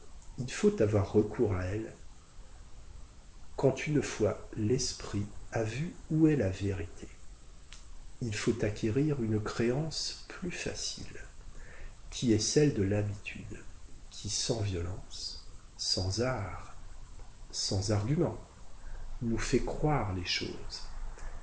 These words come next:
Elle incline toutes nos puissances à cette croyance, en sorte que notre âme y tombe naturellement. Quand on ne croit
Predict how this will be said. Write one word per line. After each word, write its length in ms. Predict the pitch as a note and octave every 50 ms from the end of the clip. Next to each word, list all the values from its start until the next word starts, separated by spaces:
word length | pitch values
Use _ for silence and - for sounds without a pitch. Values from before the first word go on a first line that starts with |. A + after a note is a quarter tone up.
| - -
Elle 140 | - C3 C3+
incline 600 | C#3+ D3+ D3 - - - G#3+ G#3+ F3 A#2+ G#2 G#2 - - - - - - - - - -
toutes 300 | - - - G#3 G3+ -
nos 140 | - - G#3
puissances 1000 | - - - - - - C#3+ C#3+ - - - - A#2 A#2 B2 C3+ - - - -
à 80 | G#2+
cette 300 | G2+ - - - - -
croyance, 920 | - - - - G#2 G2 F2+ F2 F2+ F#2+ G#2 - - - - - - - - - - - - - - - - - - - - - - - - -
en 120 | A#2+ A#2+
sorte 540 | A2 - - - E3 D#3 - - - A2 G#2
que 140 | - - G#2+
notre 420 | G2+ G2 F#2+ - - - - -
âme 420 | A#2+ B2+ C3 B2+ A#2 G#2 G2 F2+ - - - -
y 80 | - C#3
tombe 520 | - - - D#3+ E3+ E3+ D#3+ D3 C#3 - - -
naturellement. 840 | B2 A2 A2+ B2+ C3+ C#3 C#3 - - C#3+ A2+ G2 F#2 F#2 F#2 F#2+ - - - - - - - - - - - - - - - - - - - - - - - - - - - - - - - - - - - - - - - - - - - - - - - - - - - - - - -
Quand 260 | - D3 C#3 C#3+ -
on 60 | F3 D#3
ne 100 | C3+ A#2+
croit 500 | - - - - A#2 G#2+ G#2 - -